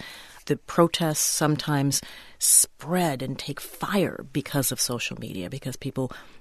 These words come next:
can, you know, see what's happening on one campus and it spreads to another campus, or people see that they're gathering in the quad and they rush down because they want to be a part of that. So on one hand, it help-, it informs us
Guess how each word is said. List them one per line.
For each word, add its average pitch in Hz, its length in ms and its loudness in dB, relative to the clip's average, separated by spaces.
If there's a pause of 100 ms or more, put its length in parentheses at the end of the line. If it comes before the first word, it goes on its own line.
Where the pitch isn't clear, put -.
(100)
can, 131 280 4
you 139 80 0
know, 131 120 2
see 143 200 6
what's 135 200 4
happening 139 320 2
on 131 120 2
one 151 180 6
campus - 540 -2
and 131 120 0
it - 40 -4
spreads - 380 2
to 151 120 -2
another 156 220 2
campus, 120 420 -2
or - 60 -2
people 147 240 -4
see - 140 -2
that 127 100 -4
they're 135 100 -4
gathering 139 420 -2
in 123 80 -2
the 117 80 -4
quad 170 320 -6
and 120 100 -6
they 120 80 -2 (320)
rush 151 240 4
down 147 240 0
because 131 260 -6
they 131 100 -4
want 123 180 -2
to 127 60 -4
be 117 120 -6
a 113 60 -8
part 160 260 -2
of 156 160 -2
that. - 240 -6 (340)
So 185 140 8
on 165 120 10
one 208 140 10
hand, 202 220 6
it 143 80 0
help-, - 280 -2
it 156 80 2
informs 156 600 2
us 214 440 -2